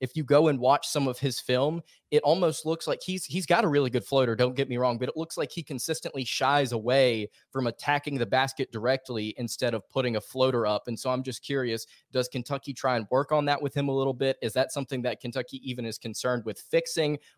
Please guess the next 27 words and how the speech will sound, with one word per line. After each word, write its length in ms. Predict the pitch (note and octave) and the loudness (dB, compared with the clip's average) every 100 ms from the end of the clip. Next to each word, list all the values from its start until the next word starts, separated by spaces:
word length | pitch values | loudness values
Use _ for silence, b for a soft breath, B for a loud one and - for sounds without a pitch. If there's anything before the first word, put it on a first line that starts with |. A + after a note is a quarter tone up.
| - | -4
or 240 | A#2 A2+ | 0 0
is 200 | - G2+ | -2 -2
that 220 | B2 B2+ - | 2 2 0
just 180 | B2 | -8
kind 180 | - B2 | -4 -4
of 80 | A2 | -2
his 180 | B2 A#2+ | -4 2
role 200 | B2 A#2+ | 2 2
in 60 | |
this 140 | A2 A#2 | 0 2
offense? 420 | A#2+ B2 B2+ - | 2 2 -2 -2
Do 80 | A#2+ | -2
they 120 | A#2 | 0
wanna 200 | A#2+ G#2+ | 2 0
primarily 480 | - A2+ A2+ A#2+ A#2 | 0 0 2 0 0
focus 400 | - A2+ A#2+ - | 0 -2 -2 0
on, 160 | A2 | 0
"Okay, 360 | G#2+ - A2+ G2 b b A#2+ | 0 0 0 -2 b b -4
you 140 | F#3+ | 0
be 100 | G3 | 2
the 120 | D#3 | 2
floater 320 | - D3+ C#3 | 4 4 4
guy. 360 | A#2 G#2+ G2+ G2 b b | 2 2 2 -2 b b
We'll 180 | C3+ D#3+ | 0 0
keep 260 | - D3+ - | 0 -2 2
guys 360 | B2+ B2 A2+ | 4 4 2
like 260 | A#2+ G#2+ | 0 0